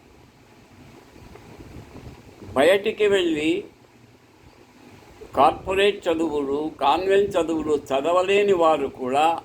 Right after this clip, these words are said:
ఆమె విద్యాబోధనకు చక్కగా ప్రేరితులై ఈనాడు దేశ విదేశాలలో సాఫ్ట్‌వేర్ ఇంజనీర్ల-, ఇంజనీర్లుగా ఎంతోమంది పనిచేస్తున్నారు. అంతటి గొప్ప ఉపాధ్యాయుని,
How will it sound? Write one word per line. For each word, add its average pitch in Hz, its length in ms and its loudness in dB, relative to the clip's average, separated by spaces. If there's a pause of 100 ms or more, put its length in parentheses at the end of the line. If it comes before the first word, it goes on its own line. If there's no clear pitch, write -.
ఆమె 170 460 0
విద్యాబోధనకు 156 1400 -2 (680)
చక్కగా 190 840 2 (100)
ప్రేరితులై 175 1000 -2 (720)
ఈనాడు 185 560 2
దేశ 180 460 0
విదేశాలలో 175 1040 0
సాఫ్ట్‌వేర్ 175 640 -2
ఇంజనీర్ల-, 156 600 0
ఇంజనీర్లుగా 151 1000 -2 (300)
ఎంతోమంది 214 680 0
పనిచేస్తున్నారు. 151 1000 -2 (1120)
అంతటి 160 680 0
గొప్ప 135 280 0
ఉపాధ్యాయుని, 147 1120 -2